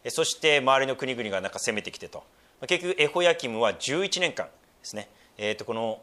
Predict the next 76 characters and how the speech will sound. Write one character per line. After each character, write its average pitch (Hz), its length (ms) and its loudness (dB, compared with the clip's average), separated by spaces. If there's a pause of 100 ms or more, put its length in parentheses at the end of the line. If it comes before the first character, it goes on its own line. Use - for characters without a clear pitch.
治 127 140 0
め 113 100 0
て 98 80 -8
い 92 60 -8
ま 95 100 -6
し - 60 -6
た 95 80 -10
け - 80 -8
れ 92 80 -8
ど 120 80 -8
も、 135 280 0 (220)
え、 104 80 -10
に、 135 260 -2
ひ-、 - 200 -12
人 - 260 -4
に、 117 100 0
後 117 160 4
で 104 60 0
見 104 80 -2
て 101 80 -8
き 95 80 -10
ま 92 80 -8
す - 80 -8
け 101 60 -8
れ - 20 -6
ど 90 60 -12
も、 87 40 -14
人 - 200 -6
に 120 80 -2
捨 - 100 -8
て 160 80 4
ら 156 140 6
れ 151 100 6
る 151 80 0
よ 147 60 2
う - 20 2
な 98 100 -2
形 95 300 -6
で 80 160 -14 (300)
死 - 160 0
ん 123 60 -2
で 110 60 0
い 107 60 -2
き 95 80 -10
ま 87 80 -6
し - 80 -6
た。 - 160 -16 (520)
で、 - 40 -4
そ 202 160 0
し - 120 0
て、 - 480 4 (520)
え 143 500 4
ー、 - 60 -20 (260)
そ - 140 -4
の 226 80 6
後 240 140 2
に 147 80 6
エ 147 80 8
ホ 202 180 2
ヤ 208 160 8
キ 208 220 2
ン、 87 120 -8 (160)
エ 143 60 2
ホ 180 140 6
ヤ 226 80 8
キ 202 100 -6
ム 143 60 -2
の 104 220 -4
息 135 120 -2
子 170 100 0
で 156 80 2
す - 80 -2
け 113 80 -2
ど 101 80 -10
も、 98 280 -4 (440)
で、 208 460 4